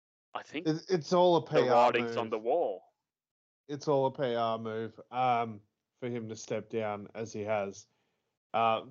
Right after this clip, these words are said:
Speaker 2: the th-, the simple fact of the matter is, what has he really stepped down from?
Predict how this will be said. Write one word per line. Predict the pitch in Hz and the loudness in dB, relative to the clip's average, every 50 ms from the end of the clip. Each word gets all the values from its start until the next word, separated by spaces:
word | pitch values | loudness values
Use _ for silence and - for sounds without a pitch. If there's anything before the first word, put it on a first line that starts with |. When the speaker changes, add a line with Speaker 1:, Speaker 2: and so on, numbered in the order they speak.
| 139 139 - - | -16 -18 -14 -4
Speaker 2:
the | 180 170 160 143 | 2 2 2 2
th-, | - - - - _ - | 2 -4 -16 -20 _ -6
the | 170 170 175 190 196 180 | 0 0 0 0 0 -2
simple | - - 226 220 202 220 214 | 2 4 4 4 4 2 -2
fact | - - 180 165 156 135 - | 0 2 2 2 2 0 -4
of | 147 131 | -8 -6
the | 131 | -6
matter | 127 127 131 131 131 127 120 117 110 | -6 -4 -2 -2 -2 -2 -4 -4 -4
is, | 110 113 110 107 | -6 -8 -10 -8
what | 113 135 147 160 143 | -4 -2 -2 -2 -2
has | 160 160 156 143 | -6 -10 -8 -6
he | 160 143 | -6 -6
really | 123 117 131 135 131 127 127 120 | -6 -4 -4 -2 -2 -2 -2 -4
stepped | - - - - 127 117 117 - | -8 -10 -6 -6 -6 -6 -6 -8
down | - 120 113 110 110 113 113 104 | -6 -4 -2 -2 -2 -4 -6 -8
from? | - - 101 92 - | -12 -12 -12 -12 -12